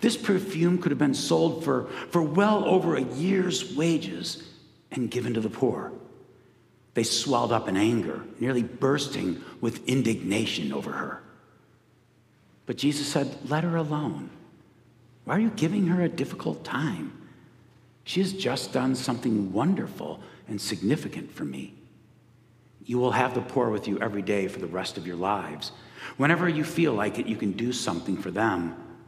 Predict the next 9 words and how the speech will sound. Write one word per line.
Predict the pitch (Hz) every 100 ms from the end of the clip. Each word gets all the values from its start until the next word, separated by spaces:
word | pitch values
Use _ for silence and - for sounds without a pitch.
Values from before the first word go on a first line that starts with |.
| - - - - -
Not | 101 95 98
so | - 110
with | 117 -
me. | 82 - - - - - - - _ _ _ - - _
She | - -
did | 87 117 127
what | 131 131
she | -
could | 110 - 147 98 73